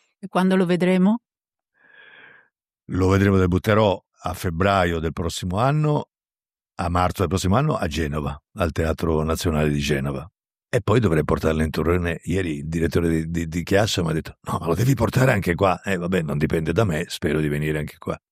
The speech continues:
Speaker 1: Con, eh, cosa ci salutiamo? C'è qualcosa che vuole dire, che vuole condividere?
Speaker 2: Ma, eh, forse questa,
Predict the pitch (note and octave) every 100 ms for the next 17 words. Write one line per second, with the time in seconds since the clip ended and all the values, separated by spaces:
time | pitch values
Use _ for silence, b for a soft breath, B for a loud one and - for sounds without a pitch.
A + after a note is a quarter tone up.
0 | _ _ B B B B B - G#3+ G#3+
1 | A3 G#3 G3+ G#3 G#3 G3+ - A3 G#3 A3+
2 | A3+ A3+ B3 F3 F3 G3+ G3 G3 G#3+ G3
3 | F#3 D#3+ E3+ E3 D#3+ F3 F3+ E3 - E3+
4 | F3 E3+ F3 E3+ E3+ F3 F3 E3+ F3 -
5 | b _ _ B B B B B B B
6 | _ _ _ - F3+ E3 E3+ D#3+ D3 A#2+
7 | A2+ B2 B2+ B2+ B2+ A2+ - C3 C#3 A2+
8 | - B2 B2 B2 - A#2 G#2 - B2 A2+
9 | A2 G#2